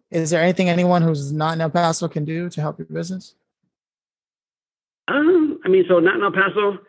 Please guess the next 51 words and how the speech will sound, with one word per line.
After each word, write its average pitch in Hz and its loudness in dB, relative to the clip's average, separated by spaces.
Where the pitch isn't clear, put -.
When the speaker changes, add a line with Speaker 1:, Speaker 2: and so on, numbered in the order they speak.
Speaker 2:
Um, 143 -6
they 135 -2
could, 156 -4
they 160 2
could 147 -4
tell 139 2
your 127 -2
friends 180 0
or 180 0
family 202 0
they 220 2
have. 226 -4
Speaker 1:
Yeah. 156 -4
Speaker 2:
Um, 117 -8
you 147 -6
know, 143 -2
we're, 165 4
we're, 160 2
we're 165 2
on 175 0
Instagram 180 0
already. 175 2
We're, 143 -2
uh, 131 -10
it's 127 -20
Peach 180 -2
Wave 175 2
nine 147 0
one 190 0
five 143 -6
on 147 -4
I 170 0
G. 160 2
So 160 4
we're 151 2
already, 175 2
we're 151 0
already 185 0
networking 165 0
and, 147 -2
and 135 -8
getting 156 0
the 143 -2
word 160 2
out 160 0
about 143 -8
our 135 -6
start 165 0
date 160 0
in 151 -2
July 143 -2